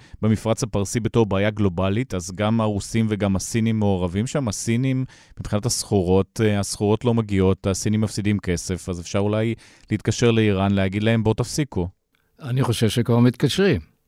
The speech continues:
Speaker 2: אין לי ספק שבסופו של דבר, ה-, מי שנפגע הכי הרבה, זה לא אנחנו, אלא שאר מדינות העולם, בגלל שהחופש השיט הוא בעצם בטיחות השיט, יותר מאשר החופש, כי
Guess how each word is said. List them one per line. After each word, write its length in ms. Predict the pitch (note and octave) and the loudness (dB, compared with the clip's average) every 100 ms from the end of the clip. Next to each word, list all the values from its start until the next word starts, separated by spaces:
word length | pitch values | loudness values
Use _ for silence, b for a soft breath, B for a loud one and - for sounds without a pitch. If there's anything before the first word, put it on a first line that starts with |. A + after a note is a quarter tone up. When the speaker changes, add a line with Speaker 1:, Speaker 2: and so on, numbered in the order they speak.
| _ - | _ -4
Speaker 2:
אין 140 | G2+ | 0
לי 80 | A2+ | 0
ספק 420 | - A#2+ E3+ A2 | -2 -2 0 -2
שבסופו 840 | - G#2 F#2+ F#2 F2 F2 G2 - | 0 2 4 2 0 -4 -6 -6
של 140 | G#2+ A2+ | -4 -2
דבר, 320 | G2+ G#2+ G2+ | 0 0 0
ה-, 440 | G2 F#2 F#2 F2 F2+ | 2 2 0 0 -2
מי 140 | G2 A2 | -4 0
שנפגע 480 | C3+ G#2+ F#2 A2 | 2 2 2 0
הכי 200 | G2+ C3+ | 0 0
הרבה, 220 | B2 F2+ F2 G2+ - b b b b b b - | 0 0 -4 -4 -8 b b b b b b -14
זה 440 | A2 G#2+ G2+ G2+ G2 | -6 0 2 2 2
לא 160 | G#2+ | 2
אנחנו, 320 | A2+ C3+ - A2 _ _ _ _ - | 2 2 -2 -8 _ _ _ _ -8
אלא 260 | F#2+ G2 F#2+ F#2+ F#2+ F#2+ F#2 F#2 A2+ _ | -2 0 0 0 0 -2 -2 -4 -6 _
שאר 280 | - B2+ A2+ | -6 0 2
מדינות 340 | A2+ G2 G#2 | 4 2 0
העולם, 340 | G2+ F2+ F2+ G#2 | 0 0 0 0
בגלל 200 | G#2 A2 | 0 -2
שהחופש 1040 | - G#2 G2 F#2+ F#2 - A2+ B2 B2+ A#2+ | 0 2 2 2 0 -4 -4 -2 0 -2
השיט 400 | B2 - A#2+ A2+ | -2 0 2 2
הוא 80 | G#2+ | 0
בעצם 420 | G#2 A2 A#2+ G#2 | 0 0 0 0
בטיחות 420 | G2 - A#2+ G3+ D#3+ | 0 0 0 0 0
השיט, 520 | - G2+ E2+ - _ _ - | -2 -4 -6 -10 _ _ -8
יותר 300 | A2+ - C3 | -6 0 4
מאשר 380 | C3 A#2+ B2 G#2+ | 4 4 2 0
החופש, 380 | G2 D#3+ G#2+ | 0 -2 -2
כי 100 | - | 0